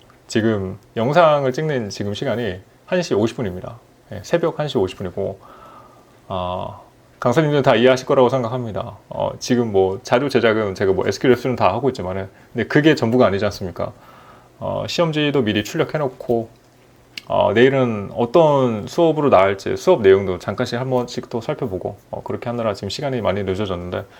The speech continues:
아, 문득 이런 영상을 남기고, 어, 싶어졌다는 생각에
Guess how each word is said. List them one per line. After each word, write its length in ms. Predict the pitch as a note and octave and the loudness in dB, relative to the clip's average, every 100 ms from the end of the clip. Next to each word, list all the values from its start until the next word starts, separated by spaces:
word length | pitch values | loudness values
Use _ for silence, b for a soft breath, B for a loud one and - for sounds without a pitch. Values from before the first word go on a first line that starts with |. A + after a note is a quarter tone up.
| B B - | B B -6
아, 120 | G2+ | -4
문득 400 | A2 B2 C3 C3+ | 0 0 2 0
이런 200 | B2+ A#2 | 0 -2
영상을 400 | G2+ G2 A#2+ B2+ | -2 -2 -2 -2
남기고, 800 | G#2 F2+ G#2+ C3+ C#3 B2+ A2+ G2+ G2 | -2 -2 -2 0 4 4 4 0 0
어, 420 | G2 F#2+ F#2+ G2+ b b - | -2 0 -2 -6 b b -20
싶어졌다는 560 | - - D3+ - B2 G2+ | -4 0 0 0 -2 -2
생각에 500 | C3+ B2 G#2 F2 | -4 -4 -4 -6